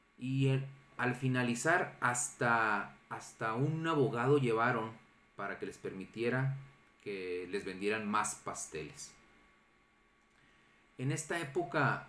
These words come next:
aunque suene muy trillado o lugar común, hay que regalar afecto. Eso es lo que debemos de hacer, eh, olvidarnos también un poco o un mucho del celular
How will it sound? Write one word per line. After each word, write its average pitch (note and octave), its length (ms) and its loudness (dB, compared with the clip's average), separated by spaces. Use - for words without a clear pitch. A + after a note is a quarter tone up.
aunque G#2 300 -8
suene C3+ 520 0
muy A2 240 -2
trillado A2+ 640 0
o G2+ 80 4
lugar F#2+ 400 -2
común, A#2+ 480 -2
hay G2+ 80 -8
que A#2+ 140 -4
regalar G2+ 540 -4
afecto. - 460 -14
Eso B2 180 -10
es B2+ 60 -2
lo C3+ 120 0
que B2 80 0
debemos A2+ 340 0
de A2+ 80 0
hacer, G2 280 -4
eh, G2+ 180 0
olvidarnos A2 580 2
también G#2 380 -2
un A#2+ 140 -2
poco B2+ 460 -2
o G#2+ 120 4
un C3+ 260 8
mucho C3+ 400 6
del G2 220 -6
celular G2+ 680 -4